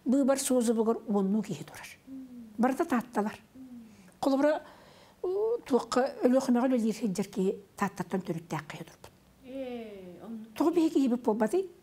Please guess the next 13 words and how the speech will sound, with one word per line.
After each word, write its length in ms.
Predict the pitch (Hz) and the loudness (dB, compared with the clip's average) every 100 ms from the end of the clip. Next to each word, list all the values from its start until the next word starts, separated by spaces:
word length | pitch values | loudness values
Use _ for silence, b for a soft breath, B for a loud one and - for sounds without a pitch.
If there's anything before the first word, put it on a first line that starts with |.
| 226 233 226 202 185 | -16 -12 -12 -14 0
Мана 160 | 247 311 | 2 4
төрөөбүт 440 | 277 226 220 214 | 4 4 2 0
уһаабыт. 440 | 226 165 160 170 180 - _ - - | 0 0 0 -2 -6 -14 _ -12 0
Мана 220 | 226 262 | 2 2
сколаны 340 | - 208 180 | 2 0 2
битербит. 560 | 202 180 160 151 180 - B B | -2 -4 -4 -4 -4 -6 B B
Үлэһит 320 | 277 254 311 | 2 4 4
болон 260 | - 247 247 | 2 4 4
онно 200 | 185 180 | 4 2
барбыт. 520 | 180 170 165 175 - - | 0 -4 -2 -2 -2 0
Онно 200 | 208 208 | 2 2
жупутаап 440 | 185 - 160 147 | 0 -4 -10 -8
болбут. 240 | 165 165 | -12 -14